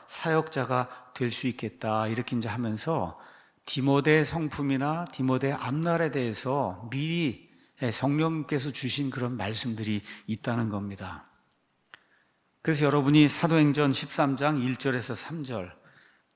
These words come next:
또 십일 장 이십칠에서 이십팔 절, 또 이십일 장 팔 절에서 십 절 이런 이제 가서 보시면은 그러면 지금과 달리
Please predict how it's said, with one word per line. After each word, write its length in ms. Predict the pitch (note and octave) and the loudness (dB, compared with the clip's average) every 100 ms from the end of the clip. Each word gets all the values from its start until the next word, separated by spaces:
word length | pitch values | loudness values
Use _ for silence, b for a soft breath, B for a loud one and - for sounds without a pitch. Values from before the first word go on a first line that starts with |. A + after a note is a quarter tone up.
| _ | _
또 220 | - A#2+ | -2 0
십일 380 | A#2 - D#3+ D3 | 0 0 0 -2
장 300 | - D3 D3 | 2 2 4
이십칠에서 760 | A#2+ C3+ - - D3+ D3+ C#3 B2+ | 2 0 -2 -4 0 0 0 0
이십팔 600 | B2+ B2 B2 - D3 - | 0 0 -2 -2 -4 -6
절, 320 | B2 F#2+ - _ b b b b b | -4 -6 -8 _ b b b b b
또 100 | B2 | 0
이십일 520 | A#2+ D3 C3 D3 C3+ | 2 2 2 0 0
장 360 | - B2 D3 F3+ | 2 2 2 -2
팔 180 | - D3 | -4 -2
절에서 360 | D3+ C3 B2 | 0 0 0
십 280 | A2 - - | -2 -4 -4
절 300 | - C3+ B2 | 0 0 2
이런 260 | B2 C#3 C3 | 0 -2 -2
이제 220 | B2 B2 | -2 -4
가서 300 | - A#2 C#3 | -4 -6 -4
보시면은 760 | B2+ A#2+ C3 B2 C#3 F3+ G2 - b b b b _ _ - | -4 -2 -2 -2 -2 -2 -4 -8 b b b b _ _ -8
그러면 300 | B2+ B2 B2 | -4 -2 0
지금과 480 | D3 D#3+ E3 D#3 | 0 0 2 2
달리 760 | A#2+ B2+ B2 A#2+ B2+ C3 F#2+ | 2 -4 -4 -4 -4 -4 -8